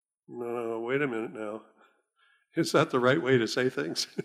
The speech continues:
<laughs> "How you feel today? What are you, what are you doing today? And how's cl-, class going?" "Oh, I'm good." "No, you're not good. Only God."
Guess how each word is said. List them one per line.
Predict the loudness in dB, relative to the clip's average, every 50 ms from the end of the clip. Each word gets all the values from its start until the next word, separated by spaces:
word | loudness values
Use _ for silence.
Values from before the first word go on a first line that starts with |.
| -10 -8 -6
<laughs> | -6 -6 -6 -10 _ -20 -20 _ _ _ -16 -14 -14 -14 -14 -14 -16 -18 -18 -20 -20 _ _ _ _ _ -20 -20 -20 -20 -20 -20 -10 _
"How | 0 2
you | 4 4
feel | 6 6 6 6 6
today? | 4 2 2 2 2 0
What | -2 -4 -4
are |
you, | -4 -4
what | -2 0
are | 0
you | 0
doing | 2 2 0 0 0
today? | 0 0 -2 -2 -2 -2
And | -6 -8 -8 -6 -6
how's | -6 -6 -6 -8 -10 -10
cl-, | -8 -10 -10
class | -4 0 0 2 2 0 -4
going?" | -8 -8 -6 -4 -4 -4
"Oh, | -4 -4 0
I'm | 2 4 4 4 4 2 4
good." | 4 6 6 6 4 0 -2 -8 -20 -20 _ _ _ _ _ _ _ _ _ _ _ _ _ _ _ _ _ _
"No, | -8 -2 2 4 4 6 6 6
you're | 6 6 6 6
not | 6 6 4 4 0 -4
good. | -4 0 2 2 2 4
Only | 4 4 4 2
God." | 2 0 0 0 0 0 -2